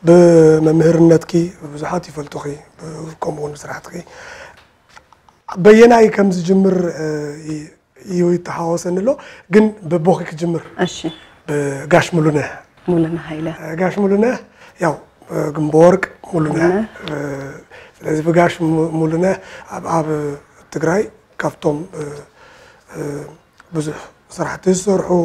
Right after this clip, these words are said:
Speaker 1: ኣብ ኪነት፣ ኪነ ጥበብ፣ ኣብ ኪነት ትግራይ፣ እ፣ ልዑል ኣበርክቶ ዝገበሩ ኣቦና እዮም።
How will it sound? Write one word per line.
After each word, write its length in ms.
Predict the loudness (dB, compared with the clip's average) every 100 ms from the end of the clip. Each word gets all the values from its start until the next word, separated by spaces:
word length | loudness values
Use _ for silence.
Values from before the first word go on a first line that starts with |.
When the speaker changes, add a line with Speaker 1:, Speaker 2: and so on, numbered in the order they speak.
| -4 -14 -20 -20 -8
Speaker 1:
ኣብ 140 | -6 -2
ኪነት፣ 360 | 2 2 2 -6 -20 _
ኪነ 200 | -6 -4
ጥበብ፣ 220 | -4 -6 -10
ኣብ 140 | -10
ኪነት 360 | -4 2 4 2
ትግራይ፣ 360 | -4 -2 0 0 -4
እ፣ 120 | -8 -6
ልዑል 260 | -4 -2 -4 -4
ኣበርክቶ 420 | -6 -4 -4 -4 -2 -2 -4 -14
ዝገበሩ 480 | -14 -12 -10 -6 -4 -6 -10 -20 -20 -12 -2
ኣቦና 300 | 6 8 8
እዮም። 240 | 8 4